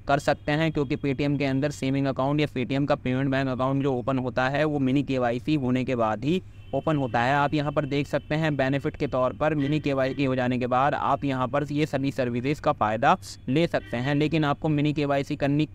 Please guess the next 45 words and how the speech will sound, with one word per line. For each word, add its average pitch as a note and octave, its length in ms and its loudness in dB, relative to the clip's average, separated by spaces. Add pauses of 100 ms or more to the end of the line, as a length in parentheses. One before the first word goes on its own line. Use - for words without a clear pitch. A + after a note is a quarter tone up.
सबसे B2 320 -6
पहले C#3 280 2
कंपलसरी C3+ 580 0
होती B2+ 320 -2
है। D3+ 200 2
आपको B2 460 -2
मिनी C#3+ 240 2
केवाईसी C#3+ 420 0
किस - 220 -8
तरीके C3+ 280 -2
से C#3+ 100 -2
करनी C3+ 300 0
है, D3 120 0
चलिए C3 260 0
मैं C3 120 0
आपको A#2+ 280 -2
उसका C#3 220 0
प्रोसेस C3+ 760 -2
बताता A#2+ 340 2
हूँ। A2 160 -2
सबसे D3+ 280 -2
पहले D3+ 280 2
आपको C#3+ 280 2
प्ले C#3 320 -2
स्टोर C#3+ 240 -2
पर C#3 140 0
आ B2+ 100 2
जाना C3 260 0
है, D#3 180 -2
Paytm C3+ 480 -2
का D3 120 2
लेटेस्ट C3+ 460 0
वर्जन C3+ 240 0
अपने C3 180 -2
मोबाइल B2 260 0
में C#3+ 100 0
इंस्टॉल B2+ 420 0
कर B2+ 120 0
लेना A#2 220 0
है। C3 100 -4
पुराना C3+ 360 0
वर्जन C#3+ 300 0
अनइंस्टॉल C3 440 0
कर C3+ 140 0
दीजिएगा, C3+ 460 0